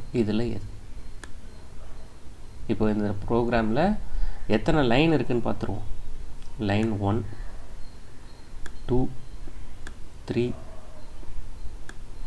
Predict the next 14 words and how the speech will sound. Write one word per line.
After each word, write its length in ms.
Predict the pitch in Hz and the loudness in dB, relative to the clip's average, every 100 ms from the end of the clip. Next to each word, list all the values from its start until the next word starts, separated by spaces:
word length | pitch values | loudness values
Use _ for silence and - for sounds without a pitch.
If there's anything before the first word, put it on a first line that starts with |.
| - | 0
four, 360 | - 110 117 110 - - - - - - - - - - - - - 107 | 2 2 2 2 0 0 -2 -6 -8 -6 -2 -2 -2 -4 -4 -2 0 0
இது 140 | 101 104 | 0 -2
ஃபைவ், 320 | - 110 107 107 - - - - - - - - - - - - - - - - - - - - | -2 0 0 0 0 -2 -4 -6 -6 -4 -4 -2 0 2 0 0 0 0 -2 -2 -4 -6 -6 -4
சிக்ஸ், 340 | 123 - - - - - - - - - - - - - - - - - - | -2 -2 -2 -2 0 0 2 0 2 2 2 2 -2 -2 -4 -8 -4 -2 0
செவன், 420 | - 104 104 120 120 - - - - - - - | 0 -2 -2 -4 -4 -8 -8 -6 -4 -2 -2 -2
இல்லையா? 280 | 101 107 131 135 123 | 0 0 0 2 2
எட்டு 180 | 123 143 123 | 4 4 6
line 180 | 151 139 | 6 4
இருக்குன்னு 260 | 120 143 | 4 4
வச்சுக்கோங்க. 340 | 131 123 101 - - - - - - - - - - 113 | 4 2 2 2 2 0 -2 -2 -2 -4 -6 -6 2 4
இந்த 160 | 113 113 117 | 6 6 6
எட்டுல 460 | 120 - - 165 113 104 151 180 | 4 2 6 6 6 4 4 4
இப்போ 140 | - 127 | 4 4
நம்மளோட 300 | 117 120 | 6 6